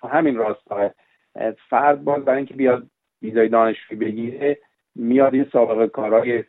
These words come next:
فیک ارائه می‌ده و بعضاً همون سابقه کارا بعداً برای خودش هم دردسر می‌شه، به این دلیل که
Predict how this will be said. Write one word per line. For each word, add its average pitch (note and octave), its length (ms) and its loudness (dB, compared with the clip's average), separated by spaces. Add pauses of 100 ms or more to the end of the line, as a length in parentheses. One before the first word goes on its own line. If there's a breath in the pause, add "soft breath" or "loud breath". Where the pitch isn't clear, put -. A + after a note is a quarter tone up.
(120)
فیک B2+ 420 2
ارائه G#2+ 380 2
می‌ده B2+ 520 0 (420)
و G2 420 4 (100)
بعضاً G#2+ 460 2 (220)
همون B2+ 200 2
سابقه G#2 320 2
کارا G#2 440 0
بعداً A2+ 340 2
برای A2+ 240 0
خودش C3+ 280 -4
هم C3+ 100 -4
دردسر A2 480 2
می‌شه، C3+ 200 -4
به A#2+ 120 -4
این A#2+ 100 -4
دلیل B2 300 0
که A2+ 260 -4